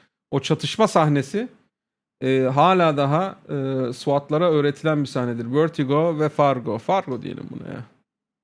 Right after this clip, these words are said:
There Will Be Blood. Uuu, Sound of Metal.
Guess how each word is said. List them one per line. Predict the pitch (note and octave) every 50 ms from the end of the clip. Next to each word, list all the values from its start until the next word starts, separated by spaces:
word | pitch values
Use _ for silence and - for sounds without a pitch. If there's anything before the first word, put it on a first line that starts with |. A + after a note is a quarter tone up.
| _ _ _ _ _ _ _ _ _ _ - - - - - - _ _ _ _ _ _ _ _ _ _ _ _ _ _ _ _ _ _ _ _ _ _ - _ - C3+
There | B2+ D3+ E3 F3 F#3
Will | G#3+ A3+ G3+ G#3
Be | A3+ F#3 E3
Blood. | F#3+ G#3 G#3+ G3 E3+ D3+ B2 B2
Uuu, | C#3+ D#3 D#3 D3 C#3+ C#3 C3+ C3 B2+ B2+ B2 B2 A#2+ A#2 A2+
Sound | - - C3+ C#3+ D3 D3
of | D3 C#3 C#3
Metal. | C#3+ C#3+ C#3 C3 A#2+